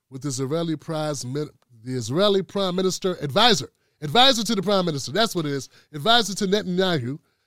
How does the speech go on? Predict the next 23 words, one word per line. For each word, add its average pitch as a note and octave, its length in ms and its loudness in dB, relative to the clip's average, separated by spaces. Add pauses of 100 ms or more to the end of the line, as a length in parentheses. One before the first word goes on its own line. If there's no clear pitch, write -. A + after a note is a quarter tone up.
(580)
that, E3+ 280 -2 (360)
that E3 160 -4
is D3+ 120 -8
part E3 200 -6
of D3 40 -4
the C#3+ 60 -6
reason C3+ 220 -6
why B2+ 100 -4
they A#2+ 60 -4
got A#2+ 140 -6
rid E3+ 120 -6
of A#2+ 100 -8
him. - 120 -20 (1040)
Because E3+ 280 0
here A#3 200 4
he F3 140 0
cornered A#3+ 520 4 (1400)
and F#3 120 -4
made G3+ 120 4
him F#3+ 80 2
sort G#3 200 0
of F3 60 0
respond F3+ 540 -2